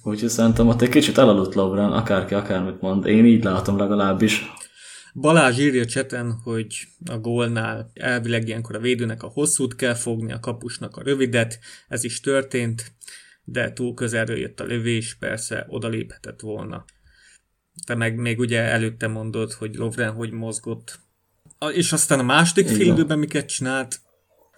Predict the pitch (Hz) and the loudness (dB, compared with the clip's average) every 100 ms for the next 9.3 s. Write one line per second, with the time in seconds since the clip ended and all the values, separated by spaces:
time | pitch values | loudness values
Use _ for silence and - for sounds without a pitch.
0 | - - 135 147 - 190 143 131 131 127 | -18 2 6 10 12 12 12 10 8 8
1 | 123 123 123 123 123 123 123 - 123 127 | 6 8 6 4 4 0 0 2 4 4
2 | - 123 123 135 143 120 117 127 123 113 | 2 0 2 4 6 6 6 4 4 4
3 | - 113 113 147 110 117 113 110 107 104 | 2 2 4 4 4 6 4 4 2 2
4 | 107 110 110 107 104 104 101 120 131 127 | 0 0 0 0 0 -2 0 2 2 0
5 | - - _ _ _ _ _ _ - - | -10 -20 _ _ _ _ _ _ -20 -20
6 | - - - - - 135 156 127 135 131 | -20 -20 -20 -18 -8 -4 -2 -2 -2 0
7 | 123 123 120 113 - 113 110 110 110 113 | 0 0 2 0 0 0 0 2 2 4
8 | 110 107 107 107 107 107 - 110 - - | 2 2 2 2 0 -4 -4 -4 -4 -2
9 | 113 113 | 0 2